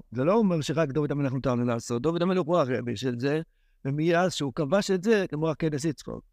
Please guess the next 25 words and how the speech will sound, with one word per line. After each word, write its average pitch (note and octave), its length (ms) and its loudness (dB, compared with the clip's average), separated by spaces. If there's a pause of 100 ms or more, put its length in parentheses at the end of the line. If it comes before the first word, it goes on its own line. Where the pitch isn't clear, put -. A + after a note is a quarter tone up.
(360)
אז B2 140 -6
חנה D3+ 300 2
אמרה C#3 240 0
לילד C3+ 560 0 (140)
השביעי, C3+ 500 -2
שהוא - 180 -6
הלך B2+ 180 -4
להיהרג, C3+ 460 0 (600)
"לכי C3 420 -4
תגידי, C3 500 0
לך C3+ 240 -2
תגיד B2+ 300 -2
לאברהם C3 340 0
אבינו, C#3+ 340 -2 (240)
הוא D#3 180 2
עקד C3 300 0
אחד, D#3 300 2
אני D3 160 0
עקדתי C#3 440 -4
שבע." B2 300 0 (600)
אז A#2+ 240 0
אומרים C3 300 -2
הצדיקים D#3 580 0
שבזכות B2+ 580 -2
יצחק C#3+ 340 -4